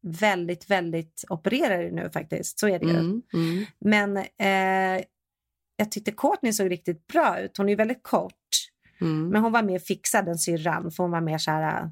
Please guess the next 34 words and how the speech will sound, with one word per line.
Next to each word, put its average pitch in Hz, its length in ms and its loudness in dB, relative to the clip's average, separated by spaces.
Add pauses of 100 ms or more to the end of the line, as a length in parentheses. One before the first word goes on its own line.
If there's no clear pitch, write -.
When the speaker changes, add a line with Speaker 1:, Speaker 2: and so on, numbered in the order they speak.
(100)
Speaker 1:
modell, 175 480 0
eh, 160 60 -6 (500)
omakead 180 760 0
med 165 120 -2
någon 160 160 -2
hästsvans. - 920 -4 (340)
Speaker 2:
Precis. 147 540 0 (100)
Hon 220 180 6
är 208 60 4
liksom 180 280 0
modell 190 500 4
och 175 160 0
ung, 143 240 0
så - 120 -10
det 165 100 -2
spelar 175 200 2
ingen 147 180 4
Speaker 1:
Mm. - 120 2
Speaker 2:
roll. 127 180 -2 (580)
Speaker 1:
Och 214 160 4
hon 247 200 4
är 233 40 0
väl 226 80 2
den 214 120 2
enda 196 180 2
som 196 140 -2
inte 180 260 0
har 202 40 2
lagt 175 280 -4
så 170 100 -2
här 160 100 0
rumpa 165 580 0
eller 160 160 0
gjort... 160 420 -4